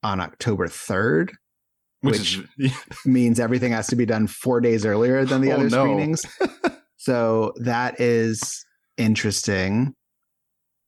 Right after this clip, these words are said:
Speaker 1: And yeah, I have no idea how it's gonna get done, but it, it, it's, I'm confident it'll get done somehow, 'cause it always does. For a long time, I didn't know when, right? Like, Paramount hadn't said when they were gonna release the sequel.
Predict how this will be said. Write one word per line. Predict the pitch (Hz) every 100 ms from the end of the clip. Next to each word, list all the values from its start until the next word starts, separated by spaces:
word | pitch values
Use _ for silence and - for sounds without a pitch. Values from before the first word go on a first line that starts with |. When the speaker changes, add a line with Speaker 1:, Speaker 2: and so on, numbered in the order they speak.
| _
Speaker 1:
And | 139 151
yeah, | 185
I | 120
have | 139
no | 151
idea | 151 135
how | 123
it's | 117
gonna | - 110
get | 98
done, | 117 127
but | 113
it, | 98 -
it, | 110 - _ -
it's, | 113 - - _ _ _ _ -
I'm | 113 113
confident | 139 147 151 151
it'll | 123 123
get | 123
done | 120 113 110
somehow, | 85 71 85 60 -
'cause | 95 95
it |
always | 92 101 104
does. | 95 73 82 85 - _ _ _ _ _ _ _ _ _ _
For | - 147
a |
long | 135 143 185
time, | 190 151
I |
didn't | 135 143 120
know | 123
when, | 120 117 117 117 113
right? | 120 139
Like, | 117 113
Paramount | - 127 139 127 110
hadn't | 110 110 -
said | - 113
when | 104 104
they | 104
were | 104 101
gonna | 104
release | 98 98 98
the | - 98
sequel. | - - - 82 52